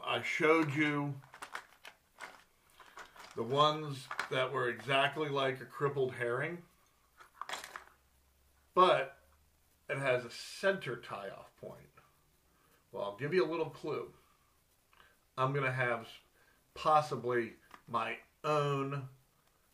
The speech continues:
version of a jig, and I'm gonna call it, you know, the three-way or something. And it's gonna also have a front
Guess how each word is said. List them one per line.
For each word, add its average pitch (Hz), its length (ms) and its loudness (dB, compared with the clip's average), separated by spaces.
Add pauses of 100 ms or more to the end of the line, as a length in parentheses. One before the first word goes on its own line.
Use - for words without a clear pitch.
(280)
version 117 760 4 (840)
of 113 120 0
a 113 60 -2
jig, 92 360 -8 (680)
and 117 120 -4
I'm 131 160 4
gonna 135 180 0
call 113 400 -2
it, - 80 -6 (760)
you 107 120 -6
know, 101 140 -4
the 98 100 -10
three-way 104 720 -2
or 82 120 -16
something. - 280 -14 (880)
And 113 140 -4
it's 110 160 -4
gonna 110 240 -6 (140)
also 143 720 4
have 104 420 -4 (880)
a - 60 -6
front 135 480 0